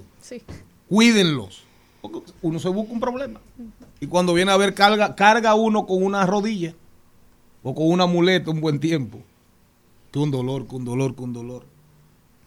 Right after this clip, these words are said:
Speaker 2: Ahora, el que anda en las autopistas, este anuncio de los radares, eh,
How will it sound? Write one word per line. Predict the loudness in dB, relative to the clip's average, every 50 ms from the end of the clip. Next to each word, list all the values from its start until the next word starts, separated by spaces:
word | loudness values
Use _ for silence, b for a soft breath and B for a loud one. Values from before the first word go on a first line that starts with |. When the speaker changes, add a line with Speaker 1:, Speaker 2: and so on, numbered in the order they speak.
| _ -4
Speaker 2:
Ahora, | 0 2 4 4
el | 4 2 2 -2
que | -2 0 0
anda | 0 0 0 0 0
en | -2
las | -2 -4 -4 -6
autopistas, | -6 -8 -6 -8 -10 -10 -10 -12 -14 -12 -12 -14 -16 _ -20 -20 -20 -20 -20 _ _ _ _ _ _ _ _ _ _ _ _ _ -6
este | -4 -4 -4 -2 -2 -2 -2
anuncio | 0 -2 -2 -2 -4 -4 -4 -4 -4 -4
de | -4 -8 -8
los | -8 -10 -10 -10 -12 -12 -14 -14 -16 -20 -20 -20 _ _ _ _ _ _ _ _ _ _ _ _ _ _ _ -18
radares, | -10 -6 -4 -4 -2 0 0 0 2 2 2 0 0 -2 -6 -10 -16 -18 -20 _ _ _ _ _ _ _ _ _ _ _ _ _ -8
eh, | -6 -6 -4 -4 -6 -6 -8 -10 -14 -16 -18 -20